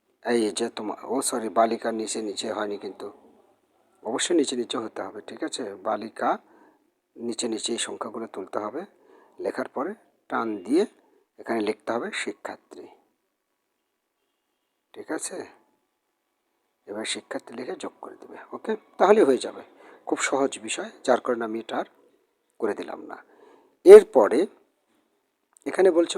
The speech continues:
কোনো বিদ্যালয়ে এতজন শিক্ষার্থী রয়েছে, যার মধ্যে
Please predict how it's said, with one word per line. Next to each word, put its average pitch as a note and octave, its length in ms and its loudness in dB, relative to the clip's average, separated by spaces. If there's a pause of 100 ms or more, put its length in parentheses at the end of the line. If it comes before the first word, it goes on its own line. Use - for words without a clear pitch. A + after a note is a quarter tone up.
কোনো D#3+ 140 4 (100)
বিদ্যালয়ে A#2+ 540 -2 (580)
এতজন D3+ 340 -2 (120)
শিক্ষার্থী - 560 -10 (140)
রয়েছে, D3+ 240 0 (140)
যার B2 240 2
মধ্যে C3+ 240 -6